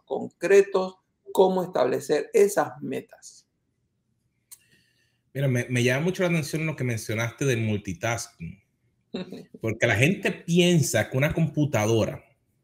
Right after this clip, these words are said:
Speaker 2: puede hacer diferentes cosas a la misma vez. Sin ir demasiado técnico, la razón por la cual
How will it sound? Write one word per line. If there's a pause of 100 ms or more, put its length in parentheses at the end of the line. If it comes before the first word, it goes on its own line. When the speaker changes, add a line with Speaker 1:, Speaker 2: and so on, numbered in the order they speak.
(920)
Speaker 2:
puede
hacer (920)
diferentes
cosas
a
la
misma
vez. (1700)
Sin
ir
demasiado
técnico, (1400)
la
razón
por
la
cual